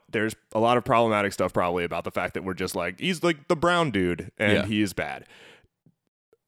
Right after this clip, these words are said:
Speaker 1: I'm going to set that aside because I'm honestly not qualified to take it on. I don't know much about this dude other than that he wants to rule Asia, but he is, <laughs> he
Speaker 2: I literally do not think he is given a name. <laughs>
Speaker 1: but he is legitimately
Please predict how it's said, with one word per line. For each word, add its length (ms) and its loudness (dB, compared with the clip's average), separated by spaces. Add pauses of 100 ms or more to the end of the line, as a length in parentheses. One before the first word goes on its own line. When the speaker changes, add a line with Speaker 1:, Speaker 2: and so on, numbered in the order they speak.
(160)
Speaker 1:
I'm 200 2
going 200 2
to 40 -4
set 180 -2
that 100 0
aside 320 -2
because 180 -6
I'm 160 -2
honestly 360 -6
not 160 -10
qualified 400 -6
to 60 -14
take 200 -12
it 80 -16
on. 220 -16 (1600)
I 120 4
don't 160 2
know 140 6
much 180 2
about 200 2
this 100 -2
dude 200 2
other 200 2
than 180 0
that 120 0
he 100 -2
wants 220 -2
to 80 -4
rule 200 2
Asia, 400 0 (260)
but 140 2
he 160 0
is, 600 0
<laughs> 80 0
he 120 -4
Speaker 2:
I 220 6
literally 400 6
do 140 0
not 160 4
think 140 -2
he 100 2
is 100 2
given 240 2
a 80 -2
name. 440 -6
<laughs> 60 -6
Speaker 1:
but 120 6
he 360 2
is 180 0
legitimately 840 -2